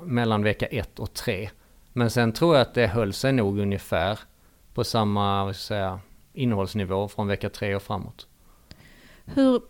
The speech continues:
Speaker 2: hur, hur går snacket i, i kollegiet? Är ni oroliga för att det kommer att bli distansundervisning igen?
Speaker 1: Det skulle jag nog säga att vi är.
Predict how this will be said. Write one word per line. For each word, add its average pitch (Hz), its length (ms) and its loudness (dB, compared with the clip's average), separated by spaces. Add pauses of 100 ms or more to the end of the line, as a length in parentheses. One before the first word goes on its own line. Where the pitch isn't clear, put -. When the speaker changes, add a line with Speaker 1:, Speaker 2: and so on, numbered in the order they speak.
(100)
Speaker 2:
hur, 233 440 0
hur 240 120 2
går 208 240 2
snacket 196 600 -4
i, 196 340 -2
i 190 40 0
kollegiet? 202 880 0
Är - 140 -2
ni 202 300 0
oroliga 196 680 4
för 170 540 0
att - 280 -8
det - 80 -4
kommer 185 380 -2
att 185 60 -2
bli 185 260 -4
distansundervisning 180 1200 -4
igen? 202 540 -2 (840)
Speaker 1:
Det 123 100 0
skulle 175 180 2
jag 196 80 4
nog 147 80 4
säga 131 220 4
att - 140 0
vi 110 80 0
är. 98 140 -6